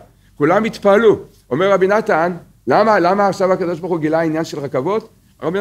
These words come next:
אומר רבי נתן, סיבה מאוד פשוטה. צריך לברר עכשיו במהירות גדולה את הניצוצות ממקום למקום. הקדוש ברוך הוא עשה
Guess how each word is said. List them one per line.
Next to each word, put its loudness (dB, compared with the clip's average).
אומר -4
רבי -4
נתן, -4
סיבה -4
מאוד -4
פשוטה. -6
צריך 4
לברר 2
עכשיו -2
במהירות 2
גדולה 0
את -2
הניצוצות -4
ממקום 0
למקום. -4
הקדוש 2
ברוך -4
הוא 0
עשה 4